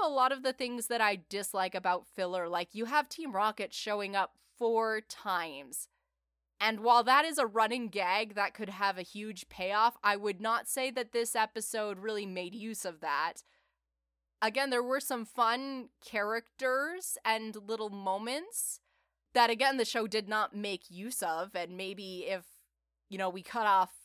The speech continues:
one or two of those Team Rocket appearances to flesh out some of what the characters were doing and what was going on in people's relationships and motivations, it might have been better, but at the same time, Team Rocket was the best part of this <laughs> episode,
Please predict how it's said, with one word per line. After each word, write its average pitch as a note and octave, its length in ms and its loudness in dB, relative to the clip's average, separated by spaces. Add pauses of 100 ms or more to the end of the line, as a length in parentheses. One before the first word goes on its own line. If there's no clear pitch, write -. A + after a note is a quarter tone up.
(260)
one G#3 240 -4
or G#3 80 -2
two A3+ 240 -6
of G#3 140 -4
those G3 200 -4
Team G3 240 -8
Rocket G3+ 320 2
appearances F#3+ 840 -8 (420)
to F3+ 440 -2
flesh A3 480 0
out G3+ 320 6
some G#3 420 0
of F3+ 380 0 (240)
what G#3+ 280 0
the G3 60 -4
characters G3+ 560 -4
were F#3 120 -10
doing F3+ 400 -6
and E3+ 140 -6
what E3+ 180 -4
was F#3 140 -8
going F3 340 -4
on E3+ 260 -2
in F#3 100 -8
people's F#3 440 -14
relationships F3+ 640 -8
and E3 160 -10
motivations, F3+ 920 -6 (480)
it A3 140 -2
might G#3+ 220 4
have F#3 120 -6
been G3 180 -4
better, A3+ 400 2
but A#3 220 4
at G#3+ 140 4
the G#3 60 -6
same A3 200 -4
time, G#3 280 -2
Team G#3 240 -10
Rocket A3 300 0
was F#3+ 180 -8
the F#3+ 100 -4
best G3 380 0
part A#3 240 2
of G#3+ 60 0
this G3 240 0
<laughs> - 20 0
episode, B3+ 840 0